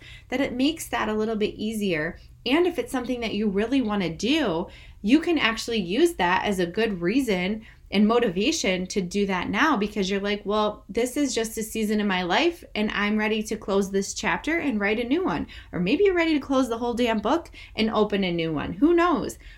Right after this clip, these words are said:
But the point is, is that it's shifting naturally, so why not embrace that as it comes to you? If you're really feeling pulled to go in a different direction, it's a good sign that you're changing seasons.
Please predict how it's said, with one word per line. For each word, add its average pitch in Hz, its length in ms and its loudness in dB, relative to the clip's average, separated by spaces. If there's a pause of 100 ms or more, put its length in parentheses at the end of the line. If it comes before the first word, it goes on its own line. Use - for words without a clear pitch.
(100)
But 240 160 -4
the 233 100 0
point 294 320 4
is, 320 240 2
is 226 160 -8
that 226 300 0 (240)
it's 240 180 -2
shifting 285 440 2
naturally, 262 680 0
so 240 220 -4
why 208 380 0
not 202 280 -2
embrace 170 460 -2
that 185 260 -2
as 170 240 -4
it - 120 -6
comes 160 400 -6
to 180 40 -6
you? 165 120 -4
If - 160 -6
you're 320 160 0
really 262 420 0
feeling 269 420 0
pulled 226 360 -2
to 277 100 -2
go 247 140 -4
in 240 100 -4
a 214 60 -2
different 233 300 -4
direction, 226 640 -2 (480)
it's 330 100 -2
a 359 80 2
good 359 180 0
sign 339 360 2
that 269 160 2
you're 294 120 2
changing 285 460 2
seasons. 277 720 -4